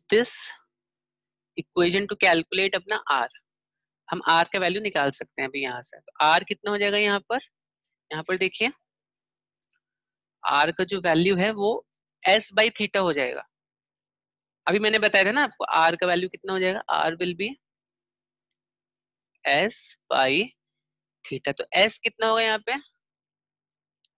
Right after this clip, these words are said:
Astronomically, one astronomical unit। और theta कितना हो जाएगा? यहाँ पे theta हो जाएगा वन second, ठीक है। तो one astronomical unit देखो कितना है।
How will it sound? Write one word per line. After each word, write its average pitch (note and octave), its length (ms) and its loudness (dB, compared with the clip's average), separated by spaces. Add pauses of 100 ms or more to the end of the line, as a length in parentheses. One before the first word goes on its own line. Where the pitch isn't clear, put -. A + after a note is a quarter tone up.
(140)
Astronomically, G3+ 720 0
one G3+ 200 2
astronomical G#3 680 0
unit। A3+ 300 -4 (880)
और D#3 280 0 (160)
theta G3+ 240 2
कितना G#3+ 220 -2
हो A3 60 2
जाएगा? A3 160 2
यहाँ G#3 220 0
पे G3+ 120 -8
theta G3 280 -6
हो G3 100 2
जाएगा G#3 200 2
वन G#3+ 380 -2
second, - 500 -4 (1080)
ठीक - 100 -4
है। - 40 -6
तो - 180 -16 (140)
one F#3+ 220 0
astronomical A3+ 720 2
unit A3 220 0
देखो G3+ 220 0
कितना F3+ 300 -4
है। D3+ 140 -6